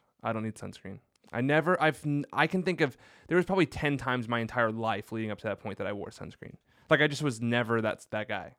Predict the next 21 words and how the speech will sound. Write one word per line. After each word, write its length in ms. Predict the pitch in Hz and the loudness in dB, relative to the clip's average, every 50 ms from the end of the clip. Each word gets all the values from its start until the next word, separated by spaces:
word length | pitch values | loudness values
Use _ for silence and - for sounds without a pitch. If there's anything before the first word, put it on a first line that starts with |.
| - - | -12 -10
I 40 | 117 | -10
just 160 | 113 110 113 | -8 -4 -4
never 180 | 117 113 107 107 | -2 -2 -2 -4
needed 280 | 101 92 92 92 92 - | -6 -8 -8 -10 -12 -12
it. 80 | - - _ _ _ _ _ _ - | -14 -16 _ _ _ _ _ _ -2
Never 200 | - 131 131 123 | 0 2 2 2
had 120 | 117 120 117 | 2 2 0
a 20 | |
sunburn. 640 | 110 - 131 117 117 110 110 110 107 107 104 104 - _ _ _ _ - - - _ _ _ _ _ _ _ _ _ _ _ _ | 0 0 0 0 0 0 0 0 -2 -2 -4 -8 -12 _ _ _ _ -20 -20 -20 _ _ _ _ _ _ _ _ _ _ _ _
But, 80 | - 135 | 2 2
like, 240 | 135 131 113 - - _ _ _ | 4 2 0 -2 -8 _ _ _
forgetting 380 | - 139 123 117 135 139 147 143 | 0 0 2 4 4 4 4 2
that 120 | 135 107 | 2 2
my 180 | 117 120 117 113 | 0 0 -2 -2
skin 480 | - - - - - - 127 127 120 | -4 -8 -12 -8 -2 0 0 2 2
has, 160 | 110 117 107 113 | 0 -2 -2 -2
like, 180 | 113 110 104 | -4 -4 -2
not 220 | 117 113 110 - - | -2 -2 -2 -2 -2
used 260 | 110 123 131 - - | -2 -4 -4 -4 -6
to 120 | - 98 | -6 -6
it. 180 | 98 101 - | -6 -6 -8